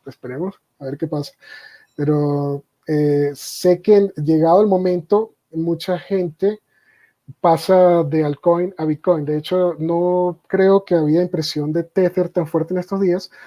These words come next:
sino que el market cap se mantuvo, eh, el, el, el nivel de, de, eh, porcentual de, de dominancia, que es una, no me gusta hablar de, de ese término, pero bueno,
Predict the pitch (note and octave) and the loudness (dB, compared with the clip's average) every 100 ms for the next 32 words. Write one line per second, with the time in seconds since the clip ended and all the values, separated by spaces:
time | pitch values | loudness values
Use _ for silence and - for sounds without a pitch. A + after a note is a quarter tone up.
0 | - - G#3 F#3 - E3 D#3+ - - E3 | -20 0 2 2 4 2 2 -2 -2 0
1 | F3+ A#3 C4+ - A3+ - A3+ G3+ F#3 F3 | 2 2 0 2 0 2 -2 2 4 4
2 | F3 - _ _ _ - D#3 D#3 D#3 D3+ | 2 -4 _ _ _ -2 2 2 2 0
3 | D3 D3 D3 D3 D3+ D3+ D3+ D3 C#3 C#3 | -2 -4 -6 -8 -8 -12 -8 -6 -6 -8
4 | C#3+ D3 D3 D3+ E3 F#3+ F#3 E3+ D3 C3+ | -6 -4 -2 0 2 4 4 2 0 -2
5 | D3 C#3+ C3+ C3 - _ - C3 - _ | -2 -2 -2 -6 -10 _ -14 -14 -14 _
6 | C#3+ - D3 D#3+ C#3 D3+ D3 E3+ E3 C#3+ | -8 -4 -4 -4 -4 -2 0 2 2 0
7 | C#3 C#3+ C3+ B2 B2 - _ _ D#3 D#3 | -4 -2 -2 -4 -10 -18 _ _ 2 4
8 | D3+ D#3 D#3 F3 F3 E3 C#3+ B2+ C#3 C3 | 4 2 2 4 4 4 0 -4 -8 -8
9 | D3 D3+ D#3 C3 - _ _ _ C#3 D#3 | -8 -6 -8 -10 -18 _ _ _ -4 -2
10 | D#3 E3+ D#3+ D#3 D3+ D3 D3+ C#3 C#3 - | 0 0 0 0 -2 -4 -4 -4 -8 -10
11 | C3+ C#3 C#3 D#3 D#3+ D#3 D#3 C3+ D3+ | -8 -8 -6 -4 -2 -2 -2 -2 -2